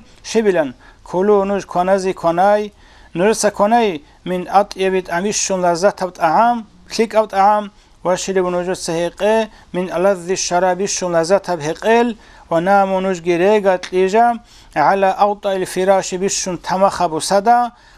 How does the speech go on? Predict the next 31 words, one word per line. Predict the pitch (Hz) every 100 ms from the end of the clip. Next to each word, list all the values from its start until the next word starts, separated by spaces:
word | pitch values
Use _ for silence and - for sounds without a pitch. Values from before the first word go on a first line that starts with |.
| -
وألبس | 165 180 202 202 196 190
نوج | 185 202
السجريت | - 196 180 185 202 202
ألين | 190 - 190 214 196 190
ثياب | 180 190 190
شن | 196 - 180
تمخ | - 185 196 -
بريت | 180 170 170
إل | 220 233 226 - - - - - - -
وأكثر | 165 180 208 - 208 202
نوج | 185 202
السجي | - 190 175 156
عمر | 151 202 220
هبه | 220 226 247 247 - _ -
من | 185 175
ذكر | 160 196 185 180
بن | 175 165
ربيت | 165 156 185
إل | 156
هنا | 165
سوريخ | 143 156 151
سجي | - 160 139
عمر | 139 147
هبه. | 135 127 110 - - - -
شايدو | - 240 233 240
كنا | - 220 208
من | 202 190
جوش | 196 220 233
سنج | 214 196
شكر | 175 208 196 196
هبه | 165 180 226 233